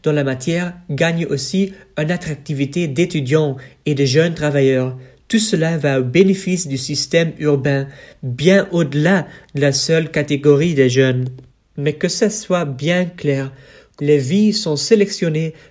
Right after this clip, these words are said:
par un jury qui évalue la qualité de chaque candidature et pas le positionnement géographique ou le contexte politique vigeant au sein de la ville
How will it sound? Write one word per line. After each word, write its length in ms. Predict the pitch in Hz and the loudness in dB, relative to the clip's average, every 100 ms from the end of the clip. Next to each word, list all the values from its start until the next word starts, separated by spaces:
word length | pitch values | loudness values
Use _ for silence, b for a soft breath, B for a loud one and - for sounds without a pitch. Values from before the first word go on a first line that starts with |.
| _ | _
par 140 | 156 | -2
un 120 | 147 143 | 0 0
jury 520 | 127 202 185 196 190 - | 2 2 2 0 -4 -6
qui 200 | 151 - | -6 -4
évalue 520 | 175 170 147 147 214 214 - | -2 0 0 0 0 -2 -4
la 80 | |
qualité 720 | 139 - 196 180 - 135 127 127 B - | -6 -2 0 0 0 0 0 -6 B -8
de 80 | 135 | -6
chaque 380 | - 175 170 - | -4 -6 -4 -6
candidature 560 | 147 143 135 135 131 B B _ | -2 -2 -2 -6 -8 B B _
et 80 | 151 | -6
pas 320 | 143 - 190 | -2 -2 0
le 100 | 180 | -2
positionnement 880 | 156 - 160 156 147 151 147 147 151 | -4 -6 -6 -6 -6 -4 -2 -2 -2
géographique 800 | 135 147 165 147 143 139 165 - B B _ | -2 -2 -2 -4 -6 -6 -8 -10 B B _
ou 100 | 202 | 4
le 120 | 208 | 6
contexte 520 | 196 160 147 156 151 - | 4 -2 -4 -4 -4 -2
politique 520 | 151 139 151 143 b b - | -2 -2 -6 -8 b b -8
vigeant 640 | 127 196 156 160 170 - | 0 0 2 0 -2 -6
au 80 | - | -8
sein 300 | 131 - 160 | -6 -4 -2
de 100 | 147 | -2
la 140 | 139 135 | -4 -4
ville 280 | 139 151 | -4 -6